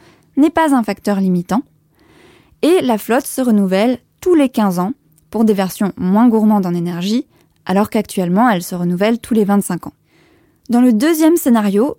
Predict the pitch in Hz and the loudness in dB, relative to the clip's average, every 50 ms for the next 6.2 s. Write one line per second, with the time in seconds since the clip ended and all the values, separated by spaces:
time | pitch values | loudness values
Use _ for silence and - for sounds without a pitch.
0 | _ - 214 196 - - - - 196 208 196 185 - - - 233 220 214 202 202 | _ -4 -4 -4 -4 -6 -8 -4 -2 0 -2 -2 -4 -6 -2 0 0 2 2 2
1 | 196 - - 196 196 196 - - 196 175 175 202 247 247 - _ _ _ _ _ | 0 0 0 -2 -2 -2 -2 -4 -4 -2 2 2 0 0 0 _ _ _ _ _
2 | _ _ _ _ 233 240 262 247 247 247 240 240 - - 302 339 311 - _ _ | _ _ _ _ 0 2 2 4 2 2 0 0 0 0 2 2 2 -2 _ _
3 | - 214 226 - - 285 294 294 - 302 311 320 302 262 233 208 - 185 160 180 | -4 -4 -4 -2 0 2 2 2 2 2 2 2 4 2 0 -2 -2 -6 -8 -8
4 | - - - 185 170 175 175 - 220 247 254 - - 190 185 - - 190 185 180 | -12 -8 -6 -4 -4 -4 -2 0 0 0 -2 -4 -8 -10 -6 -4 -4 -2 0 2
5 | 196 226 240 220 226 214 - - 226 240 233 - 208 208 190 185 180 165 139 - | 2 4 4 2 0 -4 -4 -4 -4 -4 -2 -2 -2 -2 0 0 -2 -4 -6 -10
6 | - - - | -14 -20 -20